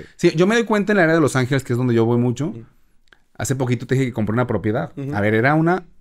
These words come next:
Speaker 1: posilga, o sea, destruyéndose, acumuladores de basura.
Speaker 2: Ujú.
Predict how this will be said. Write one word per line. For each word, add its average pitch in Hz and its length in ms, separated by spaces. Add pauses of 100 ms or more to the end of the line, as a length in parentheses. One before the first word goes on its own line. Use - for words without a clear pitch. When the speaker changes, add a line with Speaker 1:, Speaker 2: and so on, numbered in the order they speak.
(720)
Speaker 1:
posilga, 107 640
o 87 40
sea, 95 160
destruyéndose, 113 1120 (380)
acumuladores 127 640
de 170 100
basura. 123 600 (240)
Speaker 2:
Ujú. 110 140